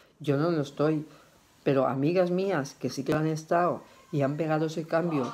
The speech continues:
tan grande, pues claro, todo el mundo le pregunta, es normal, "¿Qué estás haciendo?". O sea, con esa vitalidad, esa energía, sobre todo que están bien nutridas, que es muy importante.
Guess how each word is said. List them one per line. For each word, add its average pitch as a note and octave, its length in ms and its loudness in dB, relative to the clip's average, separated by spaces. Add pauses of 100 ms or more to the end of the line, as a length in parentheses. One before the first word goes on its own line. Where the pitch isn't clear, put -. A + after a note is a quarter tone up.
tan D3 200 0
grande, D#3 500 2 (1300)
pues - 200 -12
claro, C3+ 340 0
todo C3+ 200 0
el C3+ 60 0
mundo C#3 260 -2
le E3+ 100 0
pregunta, E3+ 640 -4
es C#3 100 -2
normal, D#3+ 560 -2
"¿Qué - 140 -4
estás D#3 320 -4
haciendo?". F3 640 -4
O - 40 -14
sea, - 280 -10 (500)
con C3+ 200 2
esa C#3 200 0
vitalidad, C#3 760 -2
esa D3+ 240 -4
energía, C#3+ 720 -2 (440)
sobre B2+ 280 0
todo D#3 280 2
que D3 100 -6
están C#3+ 360 -4
bien D#3+ 640 0
nutridas, C#3 800 -2
que C3 100 -4
es C3 60 -2
muy D3+ 180 0
importante. C#3+ 800 -2